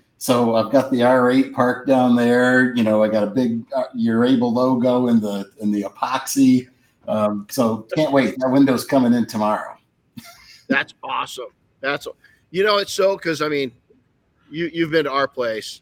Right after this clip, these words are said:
Speaker 2: and there's something really, really amazing about living close to where you work, you know? And, and again, we're gonna talk about that, you know, today even. I didn't even think about that and putting it in the notes, but, you know, sometimes we make it awfully hard on ourselves,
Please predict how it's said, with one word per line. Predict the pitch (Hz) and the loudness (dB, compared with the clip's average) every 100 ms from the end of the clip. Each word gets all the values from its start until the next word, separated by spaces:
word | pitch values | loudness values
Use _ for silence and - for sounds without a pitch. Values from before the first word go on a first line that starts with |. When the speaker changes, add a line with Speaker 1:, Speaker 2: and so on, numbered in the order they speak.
| - | -8
Speaker 2:
and | 127 123 135 | -8 -6 -6
there's | 135 123 | -6 -2
something | 170 190 170 147 | -2 -2 -6 -10
really, | 135 131 151 151 151 147 | -6 2 4 4 2 -2
really | 139 139 139 139 131 - _ _ _ _ _ _ _ 127 | -2 -2 0 -2 -4 -12 _ _ _ _ _ _ _ -10
amazing | 135 139 156 165 175 160 | -6 -2 0 0 -2 -4
about | 131 131 123 123 _ _ _ _ _ _ _ | -2 -4 -4 -10 _ _ _ _ _ _ _
living | 135 160 202 208 170 | -6 -2 0 0 -6
close | - 156 180 | -6 -4 -4
to | - | -4
where | 156 151 | -2 -2
you | 123 | -2
work, | 117 120 - - _ _ _ | -4 -4 -6 -18 _ _ _
you | 127 | -8
know? | 123 123 139 156 _ _ _ 131 | -4 -2 -4 -6 _ _ _ -8
And, | 131 - | -6 -6
and | 139 | -6
again, | 139 180 131 | -2 -2 -2
we're | 131 | -4
gonna | 147 | -6
talk | - 139 139 | -4 -6 -4
about | 139 - | -6 -2
that, | 139 127 - _ _ _ _ _ _ _ _ _ _ _ _ | -2 -2 -8 _ _ _ _ _ _ _ _ _ _ _ _
you | 139 | -4
know, | 143 | -4
today | 131 147 156 180 | -2 4 6 6
even. | 147 123 | 2 -4
I | |
didn't | 135 160 | -4 -2
even | 147 | -4
think | - 165 | -4 -4
about | 147 127 | -4 -2
that | 143 156 | -2 0
and | 135 | -2
putting | 143 135 | -4 -4
it | 135 | -4
in | |
the | 131 | -4
notes, | 135 185 160 - | 0 2 0 -4
but, | 135 120 _ _ _ _ _ _ _ | -4 -4 _ _ _ _ _ _ _
you | 135 | -6
know, | 143 | -4
sometimes | 202 226 226 170 | -4 -2 0 0
we | 170 | 0
make | 180 175 | -2 -2
it | 139 | -4
awfully | 160 151 | -4 -4
hard | 120 139 175 | -4 -2 -2
on | 135 | -4
ourselves, | 113 - 127 113 110 - | -8 -6 -4 -4 -6 -12